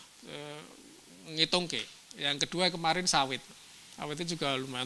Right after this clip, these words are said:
tumpang tindih sawit di, eh, empat provinsi terutama ya. Yang paling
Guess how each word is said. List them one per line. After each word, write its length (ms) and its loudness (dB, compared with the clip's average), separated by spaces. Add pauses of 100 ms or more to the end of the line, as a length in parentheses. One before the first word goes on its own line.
tumpang 240 4
tindih 240 6
sawit 320 10
di, 240 4 (800)
eh, 180 -10 (680)
empat 240 10
provinsi 560 12
terutama 400 2
ya. 160 2 (160)
Yang 240 2
paling 480 8